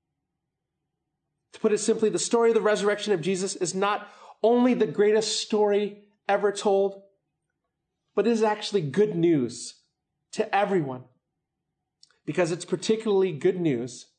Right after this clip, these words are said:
about our sin problem. The good news is what often we as Christians call the gospel is that God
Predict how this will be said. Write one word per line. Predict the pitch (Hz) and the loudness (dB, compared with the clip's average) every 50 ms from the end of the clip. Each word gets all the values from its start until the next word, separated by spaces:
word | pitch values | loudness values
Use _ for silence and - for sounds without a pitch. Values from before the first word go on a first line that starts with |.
| _ _ _ _ _ _ _ _ _ _ _ _ _ _ _ _ _ _ _ - | _ _ _ _ _ _ _ _ _ _ _ _ _ _ _ _ _ _ _ -8
about | 143 151 160 170 175 | -4 -2 -2 0 -2
our | 180 | -2
sin | 156 - - 202 196 202 | -4 -4 -2 -2 -2 -4
problem. | - 139 131 117 - - - - _ _ _ _ _ _ _ _ _ _ _ _ _ _ _ _ _ _ _ _ _ _ _ _ _ _ | -6 -10 -12 -12 -14 -16 -20 -20 _ _ _ _ _ _ _ _ _ _ _ _ _ _ _ _ _ _ _ _ _ _ _ _ _ _
The | - 185 | -4 -2
good | 160 165 247 233 | 0 2 2 4
news | 240 233 226 - | 4 2 4 4
is | 208 190 175 - - - - _ _ _ _ _ _ _ _ _ _ _ _ _ _ _ _ _ | 2 2 2 -2 -6 -12 -20 _ _ _ _ _ _ _ _ _ _ _ _ _ _ _ _ _
what | _ 175 180 196 - | _ -2 -2 0 0
often | - 190 190 190 - 226 202 196 190 - - - _ _ _ _ _ _ - | 0 0 -2 0 0 0 0 0 -4 -8 -12 -18 _ _ _ _ _ _ -2
we | 180 190 202 202 | 0 2 2 2
as | 196 - | 2 2
Christians | - 226 220 - 196 190 185 | 0 -2 -2 0 -2 -4 -2
call | - 208 180 | 0 -2 0
the | 151 156 | 0 0
gospel | 147 127 175 170 185 - - - 165 165 160 | 0 0 0 0 0 -2 -2 -2 -2 0 0
is | 185 160 | 0 0
that | - 226 - 170 151 | 0 -2 -2 -4 -2
God | 131 196 202 208 214 226 233 226 214 | 0 0 2 2 2 2 0 0 -2